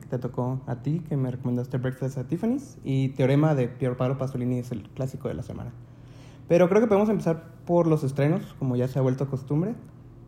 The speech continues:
Eh, realmente, como digo, ah, vimos casi pura <laughs> acción el fin de semana. Fue un fin de semana bastante divertido. Eh, no todas fueron excelentes, algunas de hecho dejaron un poco que desear, pero creo que casi todas cumplieron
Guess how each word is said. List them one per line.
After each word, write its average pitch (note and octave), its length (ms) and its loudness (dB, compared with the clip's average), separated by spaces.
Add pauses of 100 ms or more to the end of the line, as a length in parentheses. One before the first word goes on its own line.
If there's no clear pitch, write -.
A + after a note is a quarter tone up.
(240)
Eh, C3+ 300 4
realmente, C3+ 600 4 (180)
como B2+ 200 0
digo, B2+ 360 2 (720)
ah, B2+ 380 2
vimos D3 360 4 (120)
casi D3 240 0
pura D3 240 6
<laughs> - 0 -
acción F3+ 480 4
el F#3+ 140 4
fin D#3+ 160 4
de D#3+ 80 2
semana. C#3 360 2 (600)
Fue C3+ 100 0
un C3+ 60 2
fin C#3 200 2
de C#3 40 0
semana B2+ 280 0
bastante B2+ 400 0
divertido. C3+ 460 0 (800)
Eh, C3+ 220 4
no D#3+ 140 8
todas F#3+ 220 6
fueron D#3 260 4
excelentes, C3 600 0 (140)
algunas B2 480 -2
de B2 80 -2
hecho A#2+ 260 -2 (260)
dejaron B2+ 320 -2
un C3 60 0
poco C3+ 200 2
que C3 100 0
desear, D3 320 0
pero G#3+ 120 2
creo G#3 140 4
que G3 100 2
casi E3 200 -2
todas D#3 380 2
cumplieron C3 580 2